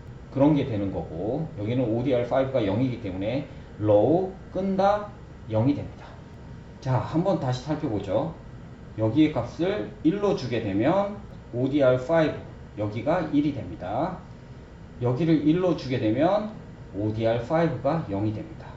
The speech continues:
그래서 킨다 끈다. 자, 그러면 자,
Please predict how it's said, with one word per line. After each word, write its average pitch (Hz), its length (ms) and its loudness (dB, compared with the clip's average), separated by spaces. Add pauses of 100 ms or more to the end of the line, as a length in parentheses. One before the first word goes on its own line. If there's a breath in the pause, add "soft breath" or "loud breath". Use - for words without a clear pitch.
(160)
그래서 151 400 -4 (920)
킨다 180 640 0 (100)
끈다. 92 340 -6 (260)
자, 123 400 6
그러면 165 1000 8 (500)
자, 101 300 2